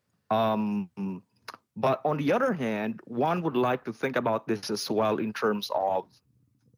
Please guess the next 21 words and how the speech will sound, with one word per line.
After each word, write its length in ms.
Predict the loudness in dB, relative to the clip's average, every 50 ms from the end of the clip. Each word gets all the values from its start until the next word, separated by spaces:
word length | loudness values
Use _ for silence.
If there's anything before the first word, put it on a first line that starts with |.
| -16 -16 -16 -18 -20 _ _ _ _ _
what 160 | -2 0 0
does 140 | 0 -2 -2
it 180 | -4 -6 -2 2
do 160 | 2 4 4
for 240 | 4 2 0 -2 -2 -2
China 760 | -4 -2 0 0 2 2 2 2 2 0 0 0 -2 -2 -4 -2
now 180 | 0 0 0 0 0 0 2
that 160 | 2 2 4
we 120 | 2 2
see 300 | 2 0 0 0 0 0 2
that, 260 | 2 2 2 0 -2 -4 _ -4
in 160 | -2 0 -2
fact, 380 | 0 0 0 2 2 0 -2 -4 -6
there 380 | 0 2 4 4 4 2 2 2
is 340 | 2 4 4 4 2 -2 -6 -12 -20 -20 -20 _ _ _ _ _ _ _ 0 2
a 160 | 4 4 2
flurry 680 | 0 -2 0 2 4 4 4 4 4 4 4 4 4 2
as 180 | 2 0 -2
well 340 | 0 0 2 2 2 0 0 0
of, 380 | 0 0 0 0 -2 -2 -2 0
uh, 300 | 2 2 2 0 -2